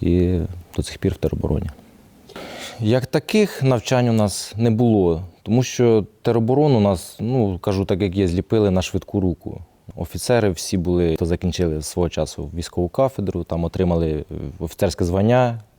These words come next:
і їх ставили там командирами взводів, командирами рот. Толком ми не знали, що робити. З нами був на той момент, я пам'ятаю,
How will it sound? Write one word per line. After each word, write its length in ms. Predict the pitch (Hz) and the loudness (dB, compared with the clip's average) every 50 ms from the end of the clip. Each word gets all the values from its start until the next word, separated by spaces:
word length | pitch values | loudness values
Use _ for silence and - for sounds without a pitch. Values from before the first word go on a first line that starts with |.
| _ _ - | _ _ -4
і 100 | - 90 | -2 -2
їх 140 | 90 82 | -2 -2
ставили 360 | - - - 85 82 78 80 78 | -4 -4 -2 -2 -2 -2 -4 -6
там 160 | - 71 76 | -8 -10 -8
командирами 520 | - - 113 127 143 156 143 131 120 110 | -4 -2 -2 0 2 2 2 2 2 2
взводів, 640 | 95 87 87 90 87 82 73 87 98 101 98 90 - | 0 -2 -2 -2 -2 -2 0 0 0 0 0 -2 -6
командирами 600 | - 98 101 104 104 104 107 98 85 82 82 78 | -4 -2 -2 0 2 2 2 2 0 -2 -2 -2
рот. 320 | 92 101 104 98 - - _ - - 123 - - - _ | -2 -2 -2 -4 -6 -12 _ -20 -20 -18 -18 -18 -10 _
Толком 340 | - 147 156 147 - 120 107 | 2 2 2 2 2 2 4
ми 100 | 107 110 | 4 4
не 120 | 110 110 | 4 4
знали, 380 | 98 85 98 95 87 82 82 80 | 4 2 2 2 2 0 0 -2
що 500 | 78 - - - - 87 85 82 73 78 87 | -4 -8 -12 -8 -4 -2 -2 -2 -2 -4 -6
робити. 480 | 82 85 80 73 76 76 - - - - - - _ _ _ _ _ _ _ _ - | -4 -4 -4 -4 -4 -6 -8 -12 -16 -20 -20 -20 _ _ _ _ _ _ _ _ -10
З 140 | 92 90 90 | -4 -2 2
нами 240 | 104 101 95 92 | 2 4 4 2
був 400 | 87 80 80 90 87 85 78 76 | 2 2 0 0 0 0 -2 -2
на 120 | 87 87 90 | -2 -2 0
той 140 | - 92 92 | 2 2 2
момент, 280 | 92 90 90 87 82 | 4 4 2 2 0
я 60 | 87 | -2
пам'ятаю, 720 | - - 87 87 85 - - 87 85 82 82 80 78 76 80 | -2 -2 -2 -2 0 0 0 0 2 2 0 0 -2 -4 -8